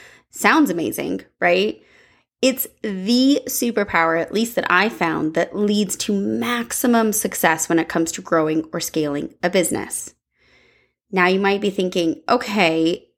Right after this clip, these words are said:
narrative intelligence sounds simple enough, this idea to really use story, right, to motivate others." But I tell you, and it's crazy to believe this, but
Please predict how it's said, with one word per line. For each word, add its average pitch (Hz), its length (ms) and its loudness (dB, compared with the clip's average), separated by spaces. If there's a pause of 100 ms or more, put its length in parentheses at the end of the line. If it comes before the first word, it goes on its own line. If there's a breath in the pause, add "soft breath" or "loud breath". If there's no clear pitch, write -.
(120)
narrative 220 380 2
intelligence 202 640 0
sounds 180 680 2
simple 175 460 -2
enough, 139 540 0
this 180 240 -2
idea 165 500 0
to 160 800 0
really 190 320 -2
use 175 280 -4
story, 180 880 0 (340 loud breath)
right, 170 340 2
to - 120 -6
motivate 170 440 2
others." 156 400 -2
But - 360 -4
I 185 120 0
tell 220 280 2
you, 160 360 0 (460 loud breath)
and 196 140 2
it's 185 120 -4
crazy 240 440 0
to 180 80 0
believe 208 320 0
this, 165 360 -2
but 160 320 2